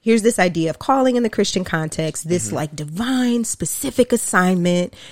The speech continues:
Speaker 1: that is handed down by God themselves.
Speaker 2: Mm-hmm.
Speaker 1: And so we started thinking about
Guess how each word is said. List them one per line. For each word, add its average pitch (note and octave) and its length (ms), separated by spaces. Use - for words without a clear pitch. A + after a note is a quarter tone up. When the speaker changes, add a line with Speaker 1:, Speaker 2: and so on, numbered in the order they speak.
Speaker 1:
that - 120
is - 120
handed A#3 400
down F#3 240
by D#3 140
God D3+ 420
themselves. - 760
Speaker 2:
Mm-hmm. G#2+ 220
Speaker 1:
And A#3 120
so B3 120
we C4+ 220
started A#3+ 360
thinking F3+ 300
about D#3+ 460